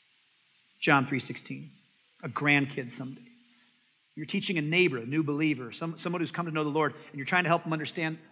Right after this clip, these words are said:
awesome verses that are quick Bible wording, memory, uh, kind of helps for the gospel. It's simple.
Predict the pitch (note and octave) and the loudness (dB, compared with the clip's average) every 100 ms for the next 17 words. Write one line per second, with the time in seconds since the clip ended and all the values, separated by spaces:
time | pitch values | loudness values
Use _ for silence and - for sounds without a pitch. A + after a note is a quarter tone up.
0 | _ F3+ G#3+ A3 A3+ F#3 G3 F#3+ G3+ E3+ | _ 8 8 8 4 10 10 8 0 0
1 | D#3 C3+ - - B3 - - - - _ | 0 0 -4 -2 -2 -2 -16 -20 -20 _
2 | _ _ _ _ D3+ - - G#3 A#3 A#3+ | _ _ _ _ -18 -14 2 6 6 4
3 | A3+ G#3+ A3+ A3 G#3+ G#3 - - - - | 4 6 6 6 4 2 -2 -14 -20 -20
4 | - E3 G#3+ A3+ A3+ A3+ A3+ - F3+ - | -4 6 6 8 6 4 -2 -10 -10 0
5 | F#3 F#3 G#3+ G3+ G#3 D3 G#3+ - - F#3 | 0 2 0 -2 0 2 2 -2 -4 -2
6 | D#3 B2 - F3+ F3 - - - - - | -2 -4 6 6 6 -2 -12 -16 -14 -14
7 | - - A3+ - | -14 0 0 0